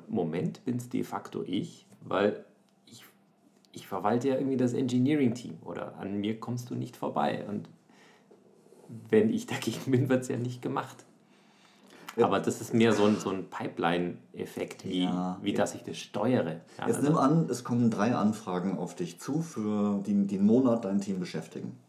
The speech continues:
Speaker 2: Jede dieser drei Anfragen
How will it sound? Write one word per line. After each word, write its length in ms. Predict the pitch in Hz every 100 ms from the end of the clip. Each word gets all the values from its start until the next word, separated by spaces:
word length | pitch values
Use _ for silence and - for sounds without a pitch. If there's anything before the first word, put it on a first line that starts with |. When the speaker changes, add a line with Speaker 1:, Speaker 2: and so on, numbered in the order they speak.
| _ _ _ _ _ _ _
Speaker 2:
Jede 400 | - 98 92 - - _ _ -
dieser 220 | 85 -
drei 160 | -
Anfragen 560 | 80 - - - 76 -